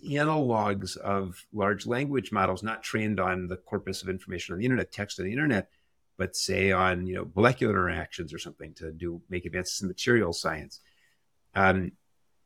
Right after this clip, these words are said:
there's the potential for big advances in education because it's gonna be, you know, what an amazing tool to be able to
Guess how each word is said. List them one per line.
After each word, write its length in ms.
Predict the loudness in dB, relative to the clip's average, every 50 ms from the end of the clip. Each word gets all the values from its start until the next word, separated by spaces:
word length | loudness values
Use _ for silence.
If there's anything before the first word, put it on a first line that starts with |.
| _ _ _ -20 -20 -20 _ _ _ _ _ _ _ _ _ _ _ _ 0
there's 380 | 2 2 2 2 0 0 -4 -8 _ _
the 60 | -6 -4
potential 520 | -4 -2 0 2 2 2 2 2 -2 0
for 160 | 0 -2 -2
big 200 | 0 0 0 0
advances 640 | 0 2 4 4 2 2 0 -2 -2 -2 -2 -4 -4
in 320 | -2 -2 0 0 0 -2
education 840 | -2 -4 -6 -4 -6 -6 -6 -4 -2 -2 0 0 0 -2 -2 -4 -8 -18 _ _ _ _ _ _ _ _ _ _ _ _ _ _ _ _
because 280 | -8 -6 -2 -2 0 0
it's 140 | 0 0 0
gonna 220 | 2 2 2 2
be, 240 | 0 0 0 0 0
you 80 | 0 -2
know, 100 | -2 -2
what 160 | 0 0 0
an 140 | 0 0 0
amazing 500 | 0 2 0 0 0 0 0 0 0 -2
tool 380 | -4 -2 0 0 2 0 0
to 160 | -2 -4 -6
be 180 | -4 -2 -2 -2
able 240 | -2 0 -2 -2 -2
to 340 | -2 -2 0 2 2 2